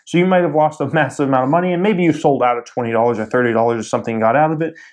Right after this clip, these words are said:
And so you, you certainly lost money, but you didn't lose as much money as you could. But at that point, it might be very hard for you to ever trust another wearable type company again because you got screwed so bad.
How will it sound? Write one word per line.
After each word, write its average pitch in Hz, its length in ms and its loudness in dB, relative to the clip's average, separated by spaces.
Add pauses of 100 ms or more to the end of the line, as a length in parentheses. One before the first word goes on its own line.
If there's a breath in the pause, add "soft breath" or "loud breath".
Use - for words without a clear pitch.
And 139 100 -2
so 147 140 2
you, 143 260 2
you 151 320 4
certainly 180 360 0
lost 170 280 0
money, 170 160 -8
but 147 120 -4
you 139 80 0
didn't 139 180 -2
lose 117 160 -4
as 120 60 -8
much 127 220 -2
money 123 160 0
as 113 60 -4
you 110 80 -6
could. 175 300 0 (500 loud breath)
But 196 140 0
at 269 320 -2
that - 240 -2
point, 123 480 0
it 160 160 2
might 233 300 2
be 247 80 4
very 196 360 2
hard 170 280 0
for 135 180 -2
you 120 300 0 (140)
to 175 220 -6
ever 240 300 0
trust - 400 -4
another 151 320 2
wearable 143 480 0
type 127 220 -4
company 127 400 -2
again 139 380 -2 (180)
because 160 320 0
you 160 160 0
got 139 180 0
screwed 139 380 2
so 123 160 2
bad. - 320 -2